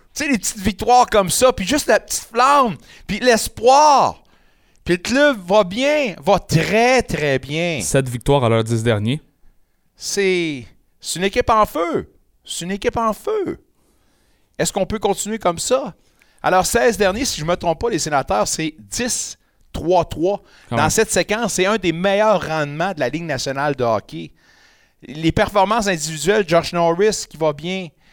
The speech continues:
Speaker 1: qui semble se retrouver. Batterson, est-ce qu'il se retrouve également dans le système ? Et, et Forsberg qui joue comme un, un gardien numéro un.
Speaker 2: Ah oui, ça, c'est
Speaker 1: Un
Speaker 2: le cas de
Speaker 1: vrai
Speaker 2: le dire.
Speaker 1: gardien numéro un.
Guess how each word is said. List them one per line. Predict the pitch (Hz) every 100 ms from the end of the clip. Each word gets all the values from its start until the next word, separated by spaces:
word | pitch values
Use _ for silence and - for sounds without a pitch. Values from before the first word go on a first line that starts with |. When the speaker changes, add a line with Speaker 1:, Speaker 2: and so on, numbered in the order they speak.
| _ _ _
Speaker 1:
qui | -
semble | 170 185 170
se | 165
retrouver. | 160 165 - 156 180 202 175 -
Batterson, | 113 160 170 180 160 220 220
est-ce | 160
qu'il | -
se | -
retrouve | 175 208 202
également | 180 180 185 220
dans | 190
le |
système ? | - - - 202 214 180 - _ _ _ _ _ _ _ _ _ _ _ _ _
Et, | - 185 180 202
et |
Forsberg | - 226 226 175 240 269 240
qui | - 185
joue | 208
comme | 240 202
un, | 196 185 - _ _
un | - 220
gardien | 226 202 247
numéro | 277 233 233 208 233
un. | 320 254 135
Speaker 2:
Ah | 151 101
oui, | 165 -
ça, | 120
c'est | 208
Speaker 1:
Un |
Speaker 2:
le | 180
cas |
de |
Speaker 1:
vrai | 196 294
Speaker 2:
le | 254
dire. | 208
Speaker 1:
gardien | 190 233
numéro | 214 208 190 196 269
un. | 294